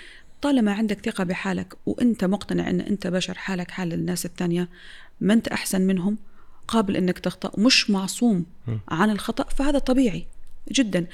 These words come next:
Speaker 1: بالعكس، اغلط عشان تتعلم. الطفل الصغير من إحنا صغار كان يقولنا: "أح، ما تقرب إيدك من
Speaker 2: مم.
Speaker 1: الحر." ورغم ذلك حتلاقي الطفل يقرب إيده لما يحترق، بعدين واوا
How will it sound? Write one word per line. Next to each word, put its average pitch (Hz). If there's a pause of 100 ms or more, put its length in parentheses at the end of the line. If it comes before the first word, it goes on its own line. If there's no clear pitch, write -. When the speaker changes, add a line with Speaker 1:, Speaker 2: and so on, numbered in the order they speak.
(140)
Speaker 1:
بالعكس، 330
اغلط 359
عشان 302
تتعلم. 285 (360)
الطفل -
الصغير 254 (300)
من 339
إحنا 339
صغار 196 (300)
كان 294
يقولنا: 240
"أح، - (220)
ما 202
تقرب 196
إيدك 180
من 185
Speaker 2:
مم. 185
Speaker 1:
الحر." 175
ورغم 190
ذلك 214
حتلاقي 190
الطفل 208
يقرب 196
إيده 214
لما 190
يحترق، 302
بعدين 208 (480)
واوا 240